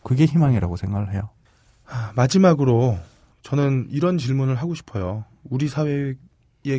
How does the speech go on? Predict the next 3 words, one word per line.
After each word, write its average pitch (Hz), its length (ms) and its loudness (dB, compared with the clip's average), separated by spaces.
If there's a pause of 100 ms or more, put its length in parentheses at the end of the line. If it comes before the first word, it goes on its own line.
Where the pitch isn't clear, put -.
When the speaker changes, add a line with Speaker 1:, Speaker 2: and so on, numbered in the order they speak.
Speaker 2:
괴물이 127 720 0 (600)
단지 127 320 0
세월호인가? 131 880 -2